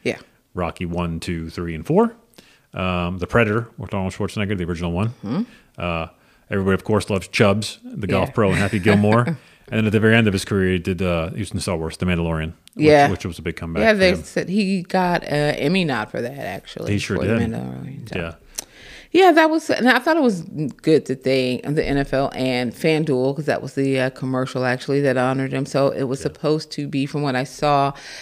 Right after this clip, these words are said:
Speaker 1: um, he was supposed to be kind of a mentor of sorts for Gronk trying to make the
Speaker 2: The
Speaker 1: field
Speaker 2: field
Speaker 1: goal.
Speaker 2: goal, yeah.
Speaker 1: And so there was
Speaker 2: Cute.
Speaker 1: supposed to be even a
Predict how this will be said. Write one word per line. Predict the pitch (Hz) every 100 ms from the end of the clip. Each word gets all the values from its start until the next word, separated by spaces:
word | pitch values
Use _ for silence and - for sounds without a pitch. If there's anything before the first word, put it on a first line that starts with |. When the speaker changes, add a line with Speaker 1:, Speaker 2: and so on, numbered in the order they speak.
| - -
Speaker 1:
um, | 151 147 165
he | 170
was | 160
supposed | 170 180 160
to | 151
be | 147
kind | 156 151
of |
a | 143
mentor | 143 143 160 147 139
of | 135
sorts | - 135 131 135
for | - 135 135 131
Gronk | 135 135 127 -
trying | 135 131
to | 131
make | 135 135 131 -
the | 135 123
Speaker 2:
The | 127
Speaker 1:
field | 139 139 139
Speaker 2:
field | 151
Speaker 1:
goal. | 139 -
Speaker 2:
goal, | 107
yeah. | 123 104
Speaker 1:
And | 180
so | 170
there | 170
was | 170
Speaker 2:
Cute. | 202
Speaker 1:
supposed | - 180 185
to | 185
be | 175 170 151 -
even | 160 160 156
a | - 135 135 139 131